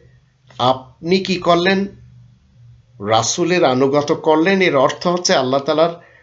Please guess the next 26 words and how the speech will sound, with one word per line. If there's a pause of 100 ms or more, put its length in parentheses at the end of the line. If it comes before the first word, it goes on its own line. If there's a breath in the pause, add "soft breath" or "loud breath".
(100)
আনুগত
করলেন।
আর
আল্লাহ
তাআলার
আনুগত, (240)
রাসূলের
আনুগত
কখনো
দুই
রকম
না। (1300)
তাই
আল্লাহ
বলছেন,
"মান
ইউতি'র
রাসূলা
ফাকাদ
আতা
আল্লাহ।" (1160)
যে
কেউ
রাসূলের
অনুসরণ
করেছে,